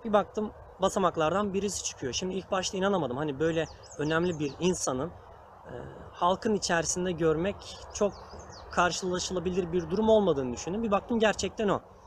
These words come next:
Oturmadım, böyle hani bekledim, yanımdan geçti, omuzuma dokundu. E,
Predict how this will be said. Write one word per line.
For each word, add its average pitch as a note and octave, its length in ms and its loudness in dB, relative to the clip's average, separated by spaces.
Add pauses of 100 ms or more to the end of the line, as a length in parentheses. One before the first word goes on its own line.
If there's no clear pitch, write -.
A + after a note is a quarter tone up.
(260)
Oturmadım, F#3+ 580 2
böyle F3 200 2
hani D#3+ 260 0 (320)
bekledim, F3+ 480 0
yanımdan D#3 340 0
geçti, C3+ 400 -4
omuzuma E3 440 0
dokundu. C3 480 -4 (560)
E, - 60 -12